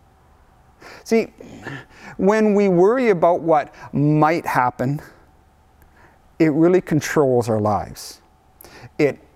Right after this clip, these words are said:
alters our decisions. It keeps us from doing what we are inwardly longing to do.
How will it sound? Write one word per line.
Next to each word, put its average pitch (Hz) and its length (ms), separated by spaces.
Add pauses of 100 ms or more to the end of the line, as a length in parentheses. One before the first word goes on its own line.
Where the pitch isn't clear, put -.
(100)
alters 165 440
our 135 140
decisions. 147 600
It - 160
keeps - 300
us 165 160
from 139 240
doing 143 340 (220)
what 147 140
we 156 180
are 131 160 (100)
inwardly 170 520
longing 123 680
to - 140
do. 101 340